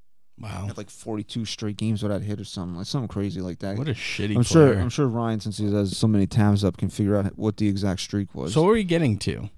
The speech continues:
Speaker 2: Yeah,
Speaker 1: Are we
Speaker 2: about
Speaker 1: trying to say biggest bounce back season? Is that what you're getting at?
Speaker 2: No, we weren't even cl-, it wasn't there yet.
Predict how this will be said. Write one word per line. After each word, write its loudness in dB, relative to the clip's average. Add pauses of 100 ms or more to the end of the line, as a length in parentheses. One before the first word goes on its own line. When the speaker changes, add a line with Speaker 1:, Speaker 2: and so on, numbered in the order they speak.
(120)
Speaker 2:
Yeah, -10
Speaker 1:
Are -6
we 2
Speaker 2:
about 0
Speaker 1:
trying 2
to 0
say -2
biggest -6
bounce -6
back -10
season? -6
Is -4
that -6
what -6
you're -8
getting -8
at? -6
Speaker 2:
No, -2
we -2
weren't 2
even -2
cl-, -14
it -8
wasn't 2
there 0
yet. -4